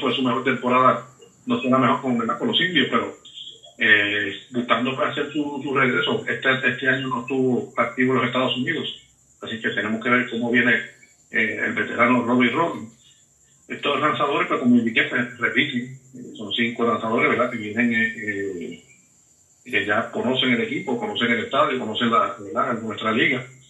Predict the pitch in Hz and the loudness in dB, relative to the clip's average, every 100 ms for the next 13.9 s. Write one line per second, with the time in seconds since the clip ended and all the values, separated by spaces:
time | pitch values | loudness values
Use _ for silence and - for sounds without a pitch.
0 | _ _ _ 101 104 98 98 104 - - | _ _ _ -4 0 2 2 0 -4 0
1 | 127 135 135 127 135 123 135 151 123 110 | 2 2 -2 -4 -2 2 2 0 0 0
2 | 101 98 - - _ 104 98 92 95 - | 0 -4 -10 -18 _ -16 -14 -12 -16 -14
3 | - 110 101 139 135 - - - - 1077 | -6 -4 0 2 2 2 2 2 2 -4
4 | - - - - - - 151 - - - | -4 -4 0 0 2 2 0 -2 -8 -10
5 | - - 107 - - - 127 - 120 - | -12 -8 -6 -4 -4 -2 -2 0 -2 -4
6 | - _ _ _ - 98 101 101 120 123 | -12 _ _ _ -12 -2 -2 0 0 0
7 | - - - _ _ _ - - 101 98 | 0 -4 -12 _ _ _ -18 -6 -4 -4
8 | 104 104 104 101 110 - 110 117 120 123 | -4 -4 -4 -4 -4 0 -2 -2 -4 2
9 | 120 120 120 117 117 - - - 107 - | 4 6 6 4 -2 -4 -4 -4 -12 -4
10 | 110 131 131 123 113 110 139 139 135 147 | -2 -2 0 0 2 2 2 2 2 0
11 | 156 113 107 110 131 127 127 123 113 113 | 2 2 0 0 0 2 2 2 0 0
12 | 113 120 - - _ _ _ - - - | 2 2 -2 -14 _ _ _ -8 -8 -6
13 | 98 104 117 117 120 120 113 101 | -8 -6 0 2 2 2 -2 -6